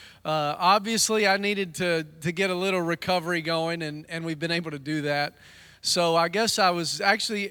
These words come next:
really and truly, I'm just getting everything out of the way early on. That's the year two thousand nineteen is about not waiting. Death to procrastination. Happy birthday's already been said,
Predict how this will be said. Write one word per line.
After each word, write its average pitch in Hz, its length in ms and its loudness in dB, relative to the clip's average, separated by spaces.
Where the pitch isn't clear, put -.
really 208 380 2
and 170 100 -4
truly, 190 440 2
I'm 160 120 2
just 165 220 -2
getting 170 260 2
everything 160 440 -2
out 156 120 0
of 151 60 -4
the 143 80 -4
way 147 280 0
early 151 360 -2
on. 143 340 -6
That's 147 280 -4
the 151 260 -8
year 170 240 0
two 185 220 -8
thousand 170 380 0
nineteen 165 500 -4
is 147 160 -4
about 147 340 0
not 151 320 0
waiting. 120 460 -2
Death 170 300 2
to 165 120 -6
procrastination. 143 1000 -4
Happy 156 320 -4
birthday's 160 520 0
already 151 280 0
been 147 200 -4
said, 180 460 2